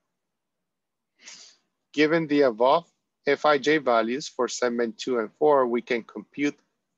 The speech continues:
delta I, the required flow rate items per unit in a conveyor segment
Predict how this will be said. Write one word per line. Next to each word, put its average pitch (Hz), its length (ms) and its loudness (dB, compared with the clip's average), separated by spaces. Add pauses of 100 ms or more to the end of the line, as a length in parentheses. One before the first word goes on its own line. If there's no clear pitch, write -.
(120)
delta 123 340 0
I, - 260 -4 (1200)
the 123 60 -4
required 120 480 0
flow 143 240 2
rate 127 320 0 (420)
items 131 380 -4
per 160 140 0
unit 123 340 -2 (140)
in 127 120 -4
a 120 80 -2
conveyor 117 440 -2
segment 113 520 -2